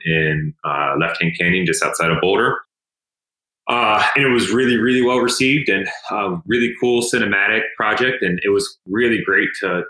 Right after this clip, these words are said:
to have a couple of filmers where I'm, you know, 'cause so much of what I do, I'm self-sufficient with as,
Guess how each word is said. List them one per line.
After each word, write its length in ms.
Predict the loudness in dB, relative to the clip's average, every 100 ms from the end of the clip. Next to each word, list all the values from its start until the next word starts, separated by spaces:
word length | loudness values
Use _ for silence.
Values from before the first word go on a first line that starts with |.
| -6
to 240 | -2 -2 0
have 180 | -2 0
a 120 | -2 -4 _ _ -4
couple 320 | -2 2 2
of 140 | 0 -2 -2
filmers 400 | 0 0 0 -2 -6 -4
where 180 | 0 2
I'm, 300 | 2 0 -2 -4
you 120 | -2
know, 80 | -2 -2
'cause 160 | -2
so 100 | 0
much 160 | 2 2
of 60 |
what 120 | 2 2
I 80 |
do, 160 | 2 2
I'm 120 | 0
self-sufficient 680 | -2 -4 -4 -4 -2 -2 -2
with 160 | -2 0
as, 200 | -2